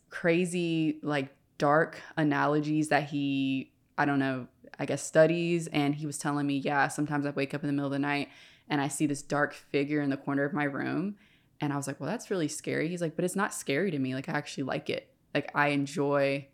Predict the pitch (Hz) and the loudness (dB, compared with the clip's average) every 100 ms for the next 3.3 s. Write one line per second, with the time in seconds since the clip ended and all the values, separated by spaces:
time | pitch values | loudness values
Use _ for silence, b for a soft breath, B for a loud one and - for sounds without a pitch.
0 | _ - 143 208 - - - - - - | _ 4 4 4 -2 -2 -6 -8 -8 0
1 | 156 147 139 135 - b b b b _ | 2 4 2 -2 -4 b b b b _
2 | _ 151 143 143 139 135 - - 156 156 | _ -4 -2 0 -2 -4 -10 0 4 6
3 | 175 165 175 | 4 2 0